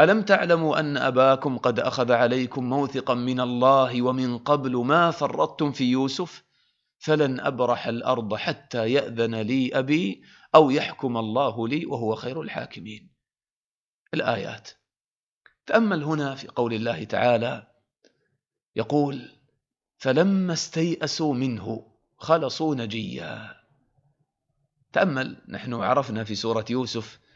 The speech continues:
تأتي في السورة فلما وتأتي ولما، وهنا تأمل كيف قال: "فلما استيئسوا منه"، يعني بعد الموقف السابق مباشرة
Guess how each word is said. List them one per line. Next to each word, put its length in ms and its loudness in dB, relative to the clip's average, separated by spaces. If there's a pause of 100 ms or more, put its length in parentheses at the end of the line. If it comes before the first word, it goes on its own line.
(200)
تأتي 680 -4
في 80 -14
السورة 420 -4
فلما 580 -2
وتأتي 460 -6
ولما، 720 -2 (720)
وهنا 340 2
تأمل 400 -4
كيف 240 -4
قال: 220 -2
"فلما 640 4
استيئسوا 720 -2
منه"، 460 -6 (1120)
يعني 240 0
بعد 300 4
الموقف 680 2
السابق 560 2
مباشرة 840 4